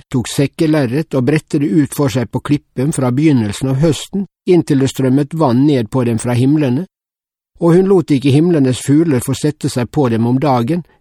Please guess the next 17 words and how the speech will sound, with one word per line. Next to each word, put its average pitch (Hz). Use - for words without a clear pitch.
eller 156
markens 139
ville 123
dyr 107
om 107
natten. 98
Etter 170
en 196
tid 139
ble 147
det 165
meldt 147
David 139
hva 139
Rispa, 151
Ajas 139
datter, 156